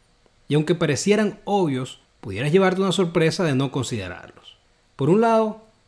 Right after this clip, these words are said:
tenemos las herramientas y tecnología.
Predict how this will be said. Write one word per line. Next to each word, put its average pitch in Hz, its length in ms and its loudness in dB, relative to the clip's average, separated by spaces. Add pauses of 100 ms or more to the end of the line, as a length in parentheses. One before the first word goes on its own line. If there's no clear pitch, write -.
(120)
tenemos 185 340 0
las 160 440 0
herramientas 185 880 2
y 156 160 -2
tecnología. 131 960 -2